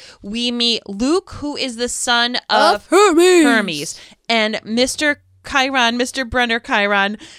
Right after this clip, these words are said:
Speaker 1: tells us that Hermes is the god of travelers.
Speaker 2: What about
Speaker 1: So he, so he lets a lot of people in,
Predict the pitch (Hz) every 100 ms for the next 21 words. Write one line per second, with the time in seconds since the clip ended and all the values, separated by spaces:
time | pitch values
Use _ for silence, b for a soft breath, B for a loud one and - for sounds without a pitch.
0 | B 294 269 277 233 220 220 196 - 302
1 | 320 330 330 320 - 247 226 247 220 196
2 | 190 - - 180 - - 202 196 190 151
3 | 123 220 - - - 262 339 349 339 320
4 | - - 226 214 233 226 220 - b b
5 | 233 220 220 220 226 - 196 202 196 233
6 | - 277 302 311 - 196 175 185